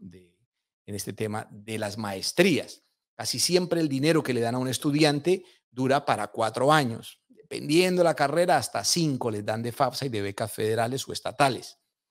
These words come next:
Entonces, ahí prácticamente el estudiante como que ya consumió todas sus becas. Entonces, para las maestrías, que es un estudio posterior, casi nunca les dan dinero. Es muy, muy, muy difícil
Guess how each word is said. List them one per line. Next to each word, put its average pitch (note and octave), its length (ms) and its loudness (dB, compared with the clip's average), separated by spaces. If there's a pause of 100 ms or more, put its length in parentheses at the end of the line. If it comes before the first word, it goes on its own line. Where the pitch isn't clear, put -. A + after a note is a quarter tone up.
(180)
Entonces, B2+ 280 -6
ahí C#3 400 0 (140)
prácticamente C3 540 -8
el C#3 80 -4
estudiante A#2+ 500 -8
como A#2+ 220 -6
que A2+ 120 -8
ya A#2+ 220 -4
consumió B2 640 -4
todas G#2+ 260 -4
sus G2+ 200 -10
becas. - 440 -16 (520)
Entonces, B2 260 -6
para C3+ 240 2
las C3+ 160 2
maestrías, C3+ 960 2
que G#2+ 120 -12
es G#2+ 100 -12
un A#2+ 80 -8
estudio B2+ 680 -8 (380)
posterior, A#2 680 -2 (1000)
casi C3 360 2
nunca C3 360 2
les F#2+ 160 -4
dan F2+ 160 -8
dinero. F2+ 340 -8
Es G#2+ 140 -2
muy, F3+ 500 4
muy, C#3 520 2
muy B2+ 380 2
difícil A#2 600 -4